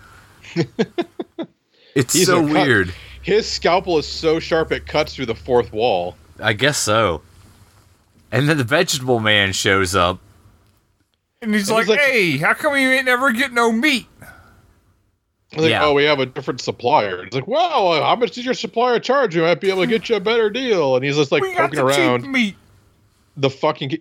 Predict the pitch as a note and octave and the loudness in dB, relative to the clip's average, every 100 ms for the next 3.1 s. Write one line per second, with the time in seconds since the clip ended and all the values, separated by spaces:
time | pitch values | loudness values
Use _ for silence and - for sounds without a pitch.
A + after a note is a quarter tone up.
0 | - G#3 F3+ A#3 G#3+ F#3 - A3 A3 F3 | -2 -2 0 0 0 -2 -2 -2 0 0
1 | G3+ E3+ G3 F#3+ G#3 C#3 C3+ A3 C3+ A#2 | 0 0 0 -2 -4 -4 -4 -4 -6 -2
2 | A2 G2 F#2 F#2+ F#2 G#2 G2 - G2 A2+ | -2 0 -2 -2 -6 -4 -4 -4 -6 -8